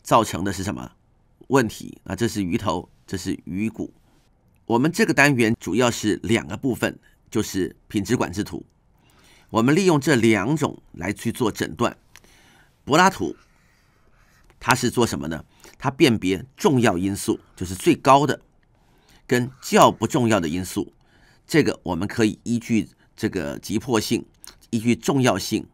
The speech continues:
来去做改良。那这个是常常用到的。另外一个就是鱼骨图。鱼骨图的话呢，是先去做分类，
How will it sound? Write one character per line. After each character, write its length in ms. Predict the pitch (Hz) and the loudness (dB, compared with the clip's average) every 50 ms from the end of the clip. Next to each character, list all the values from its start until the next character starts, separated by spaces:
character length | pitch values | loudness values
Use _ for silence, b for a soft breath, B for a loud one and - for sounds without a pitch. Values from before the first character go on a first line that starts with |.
| _ _ _ _ - | _ _ _ _ -12
来 160 | - 85 95 | -8 -8 -6
去 160 | - - 110 | -2 -2 -2
做 240 | - - 104 - - | 0 0 -2 -2 -4
改 160 | - - - | -8 -10 -10
良。 240 | - 69 - - - _ _ b b b b b b b b b b b b b b | -8 -10 -10 -12 -14 _ _ b b b b b b b b b b b b b b
那 120 | - 104 101 | -2 -2 0
这 160 | - 131 117 | 2 2 0
个 80 | 104 | 0
是 260 | 90 - - 107 95 - | -2 -4 -4 -4 -4 -4
常 180 | - - 95 90 | -6 -10 -10 -8
常 140 | 98 92 104 | -4 -2 -2
用 160 | 107 95 90 | -2 -2 -2
到 120 | 90 80 | -4 -6
的。 80 | - - _ _ _ _ _ b b b b b b b b b b b b | -6 -8 _ _ _ _ _ b b b b b b b b b b b b
另 260 | - - - 196 185 | -4 2 2 4 4
外 160 | 185 175 151 123 | 6 6 4 4
一 60 | 113 | 4
个 100 | 92 101 | 2 0
就 120 | - 101 | -2 -4
是 180 | 92 - - - _ - | -6 -6 -8 -8 _ -6
鱼 120 | - 117 113 | -4 -4 -2
骨 140 | 104 80 | -4 -6
图。 200 | - - - - _ _ _ _ _ b b b b b b b b b b - | -8 -10 -12 -12 _ _ _ _ _ b b b b b b b b b b -2
鱼 180 | - 156 208 | 0 0 2
骨 180 | 190 180 151 120 | 2 4 4 4
图 140 | 101 95 107 | 4 2 2
的 100 | 120 113 | 2 4
话 140 | 117 117 | 4 2
呢， 160 | 98 90 87 90 | 2 0 -2 -6
是 340 | - - - 101 - - _ _ | -6 -4 -4 -4 -4 -4 _ _
先 280 | _ - - - 117 120 | _ -12 -4 -2 -2 -2
去 100 | 117 117 | -2 -2
做 220 | 110 - 135 90 | -2 -2 -2 -2
分 340 | - - - 135 135 143 151 | -2 -4 -2 0 0 2 2
类， 160 | 151 - - | 0 -2 -4